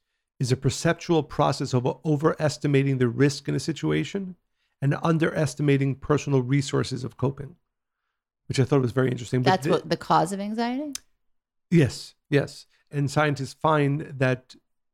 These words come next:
Speaker 1: the studies have found that anxiety almo-,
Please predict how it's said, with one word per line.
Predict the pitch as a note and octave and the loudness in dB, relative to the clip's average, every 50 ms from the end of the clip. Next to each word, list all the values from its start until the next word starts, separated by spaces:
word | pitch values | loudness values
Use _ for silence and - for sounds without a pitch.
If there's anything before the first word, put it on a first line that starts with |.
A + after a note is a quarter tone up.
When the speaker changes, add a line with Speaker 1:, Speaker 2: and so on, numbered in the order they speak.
| _ _ _ _ _ _ - | _ _ _ _ _ _ -10
Speaker 1:
the | C#3 B2+ | -10 -10
studies | - - - - - D#3+ D#3+ D#3 - | -8 -10 -6 0 2 2 2 2 0
have | C3+ A#2+ - | 0 -2 0
found | C3+ B2+ B2+ C3 C3 - _ _ _ _ - C3 | 2 2 2 2 0 -4 _ _ _ _ -2 2
that | C3+ C#3 C#3 | 2 2 2
anxiety | - C#3 C#3 B2 B2+ C#3+ C#3 C#3 C#3 C3+ C3+ D3 E3+ - _ _ _ _ _ - - | 2 0 0 2 4 4 4 4 4 4 2 -2 -4 -6 _ _ _ _ _ -6 -2
almo-, | C#3 C3+ C3+ D3+ - | -2 0 0 -2 -4